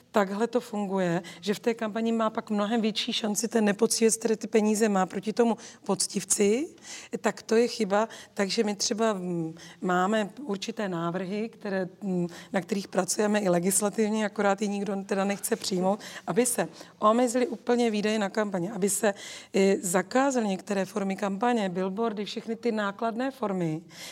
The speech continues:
a vrátila se ta politika do těch ulic. To znamená, že ti, e, politici nemůžou vyhrávat jenom díky penězům, protože pokud to tak je, tak je naprosto logické, že vyhrajou ti větší podvodníci proti těm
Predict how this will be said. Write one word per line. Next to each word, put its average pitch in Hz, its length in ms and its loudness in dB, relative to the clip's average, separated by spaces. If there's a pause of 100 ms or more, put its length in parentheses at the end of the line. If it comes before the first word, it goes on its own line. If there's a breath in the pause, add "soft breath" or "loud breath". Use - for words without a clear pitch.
(160 loud breath)
a 190 120 0
vrátila 185 540 0
se 247 160 -4
ta 262 120 -4
politika 226 520 -2
do 233 80 2
těch 226 220 -4
ulic. 214 200 -2
To 220 140 -2
znamená, 220 520 0 (380 loud breath)
že 196 200 0
ti, 180 280 -2 (360 loud breath)
e, 180 240 2
politici 190 840 0 (240 loud breath)
nemůžou 208 640 4
vyhrávat 180 560 2
jenom 208 200 0
díky 196 260 -4
penězům, 196 420 0
protože 208 200 -4
pokud 220 340 -2
to 254 100 -4
tak - 280 -4
je, 165 200 2 (280 loud breath)
tak 190 220 -10
je 185 160 -4 (300 loud breath)
naprosto 202 520 -2
logické, 190 560 2
že 196 120 2
vyhrajou 208 420 4
ti 208 160 -4
větší 190 320 0
podvodníci 202 640 0
proti 208 320 -2
těm 220 220 2